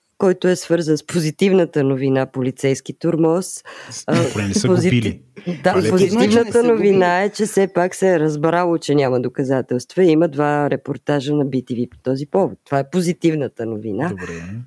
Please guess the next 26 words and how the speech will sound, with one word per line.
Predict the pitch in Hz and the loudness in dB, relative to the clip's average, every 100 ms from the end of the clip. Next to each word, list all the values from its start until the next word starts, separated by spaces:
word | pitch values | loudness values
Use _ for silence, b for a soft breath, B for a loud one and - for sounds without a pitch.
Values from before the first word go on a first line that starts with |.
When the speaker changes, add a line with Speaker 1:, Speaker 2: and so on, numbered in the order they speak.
| _ _ b _ - | _ _ b _ -4
Speaker 1:
И | 233 220 | -2 -2
той | - 196 | 0 2
ни | 190 175 156 | 4 2 0
пише, | 160 156 - 143 | -2 -4 -2 -2
нашия | 131 117 123 - 107 | 0 -2 -6 -8 -8
слушател, | - - - 196 208 214 214 | -10 -10 -2 -2 0 2 2
че | 208 - | 0 -4
всъщност | 170 - 147 - 160 185 - - | -4 0 -2 0 -2 -2 -6 -2
е | 165 | 0
един | 165 139 151 143 | 2 2 0 0
варненец, | 117 127 165 180 175 - - | -2 -2 -2 0 -2 -4 -12
живеещ | 135 120 131 135 131 | -8 -6 -4 -4 -4
в | 135 139 - | -8 -6 -4
Нидерландия, | 120 113 113 110 104 107 143 180 185 b b b b b b b _ _ | -4 -2 -4 -4 -4 -4 -2 -2 -4 b b b b b b b _ _
и | - 208 208 | -2 -2 -2
че | - 214 214 | 0 2 2
тези | 214 202 180 | 2 0 -2
клипове | - 202 190 190 196 | -2 -2 0 0 0
пораждат | 175 202 220 202 170 | 0 0 2 0 -2
въпроси | 165 - 180 - | -2 0 -2 -2
в | 139 139 | -8 -4
него | 170 180 175 | -2 0 0
как | 170 196 185 | 0 -2 -2
да | 170 | -6
се | - | -4
мотивира | 160 156 147 147 170 165 160 147 | -2 -2 -2 0 2 2 2 -2